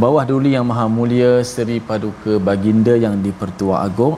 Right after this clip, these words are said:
As-Sultan Abdullah Ria-, Ria-, Riayatuddin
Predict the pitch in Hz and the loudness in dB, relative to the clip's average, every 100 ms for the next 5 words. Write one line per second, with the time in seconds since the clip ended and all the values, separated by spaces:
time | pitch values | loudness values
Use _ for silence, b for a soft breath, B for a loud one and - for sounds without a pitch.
0 | - - 135 143 131 113 104 104 101 98 | -6 -6 -4 -4 -2 0 0 -2 -4 0
1 | 117 135 110 95 92 90 73 98 104 113 | 2 2 -4 -8 -6 -6 -6 -4 2 2
2 | 117 95 90 104 95 117 117 107 101 98 | 2 0 -4 -2 0 2 0 -2 -6 -2
3 | 117 160 | 2 2